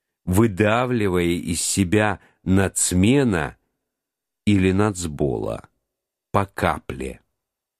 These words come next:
Теперь, наконец, поговорим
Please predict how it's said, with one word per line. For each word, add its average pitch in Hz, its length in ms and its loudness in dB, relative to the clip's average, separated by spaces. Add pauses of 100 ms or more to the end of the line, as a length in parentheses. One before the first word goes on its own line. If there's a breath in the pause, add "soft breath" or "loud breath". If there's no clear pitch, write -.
(2000)
Теперь, 143 500 2
наконец, 110 760 0
поговорим 90 840 0